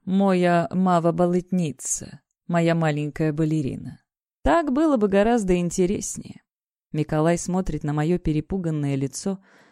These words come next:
Он наклоняет голову, словно волк, пытающийся понять мышь. Он и пахнет как-то по-волчьи,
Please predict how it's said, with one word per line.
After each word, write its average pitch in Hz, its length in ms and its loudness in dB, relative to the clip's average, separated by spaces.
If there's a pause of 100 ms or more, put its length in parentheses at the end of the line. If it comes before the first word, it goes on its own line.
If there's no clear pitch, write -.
Он 233 300 4
наклоняет 214 800 2
голову, 190 560 0
словно 180 600 -2
волк, 202 580 -4 (120)
пытающийся 175 640 2
понять 165 520 -2
мышь. 170 500 -4 (560)
Он 233 180 4
и 240 40 2
пахнет 226 460 -4
как-то 143 300 -2
по-волчьи, 151 760 -2